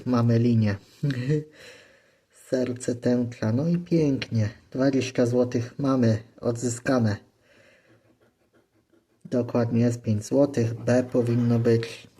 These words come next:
Zgadza się. Fajnie. Jeszcze mamy jedną, numerek trzydzieści, trzydzieści dziewięć. Jest szansa, że jeszcze, wiecie, po kolei też wpada, więc kto wie.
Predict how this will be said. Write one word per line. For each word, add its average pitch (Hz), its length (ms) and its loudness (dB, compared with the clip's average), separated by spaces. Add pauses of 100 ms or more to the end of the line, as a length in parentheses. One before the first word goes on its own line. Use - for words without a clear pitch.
(240)
Zgadza 139 460 0
się. 110 240 -6 (220)
Fajnie. 165 640 2 (2000)
Jeszcze 131 340 0
mamy 123 260 4
jedną, 127 380 4
numerek 120 500 2
trzydzieści, - 1000 -6 (140)
trzydzieści 151 680 2
dziewięć. 113 540 0
Jest 143 220 0
szansa, 123 460 -2
że 117 160 -2
jeszcze, 113 400 -2 (680)
wiecie, 180 280 6
po 170 140 4
kolei 143 400 6
też 123 260 2
wpada, 120 440 2
więc 110 380 -2
kto 120 260 -2
wie. 117 280 2